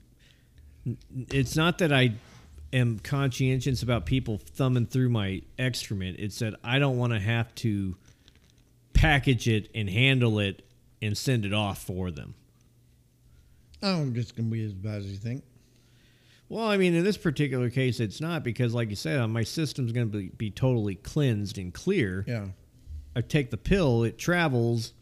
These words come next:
Speaker 1: and then, you know, it comes out. They give you a, a div-, you know,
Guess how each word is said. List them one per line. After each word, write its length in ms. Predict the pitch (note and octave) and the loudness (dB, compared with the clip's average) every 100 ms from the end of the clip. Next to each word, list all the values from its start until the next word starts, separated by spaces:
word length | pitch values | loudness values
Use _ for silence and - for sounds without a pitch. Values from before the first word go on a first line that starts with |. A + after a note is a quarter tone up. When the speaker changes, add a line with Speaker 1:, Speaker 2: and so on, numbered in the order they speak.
| _ _ _ _ _ _ | _ _ _ _ _ _
Speaker 1:
and 260 | A#2 A2 A2 | -2 0 2
then, 300 | A#2 A2+ A#2+ | 2 2 0
you 120 | - G#2+ | -2 -2
know, 260 | G#2+ A2+ - - - - _ _ - | -2 -4 -10 -20 -20 -20 _ _ -8
it 180 | G#2+ | -6
comes 300 | B2 A#2 G#2 | -2 0 0
out. 320 | D3+ C#3 A2 - | 0 0 -2 -6
They 220 | G#2+ A#2 | -4 -2
give 240 | A2 C3+ B2+ | 0 0 2
you 220 | A#2+ A2+ | 2 2
a, 340 | G#2+ G#2 G2+ - | 0 -2 -4 -6
a 140 | G#2+ | -8
div-, 260 | G2 F#2 - - | -6 -10 -12 -8
you 140 | A#2 | -6
know, 180 | G#2 | -6